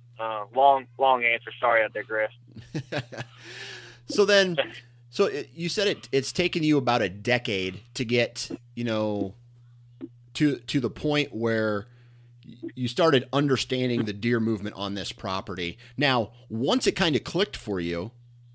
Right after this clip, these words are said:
Speaker 2: what did you do? I, did you set up, I mean, are your stands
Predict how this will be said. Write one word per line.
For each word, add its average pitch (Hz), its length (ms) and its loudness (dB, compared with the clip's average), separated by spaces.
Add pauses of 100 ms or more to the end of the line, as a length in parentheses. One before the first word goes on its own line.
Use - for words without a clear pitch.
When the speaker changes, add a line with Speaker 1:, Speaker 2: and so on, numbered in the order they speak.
(440)
Speaker 2:
what 117 340 4
did 143 260 2
you 120 140 2
do? 92 460 -4 (260)
I, 107 180 -2 (100)
did 110 240 -2
you 151 400 6 (320)
set - 400 0
up, 156 280 2 (280)
I 120 40 -4
mean, 127 240 0
are 123 100 -2
your 180 160 0
stands 151 520 0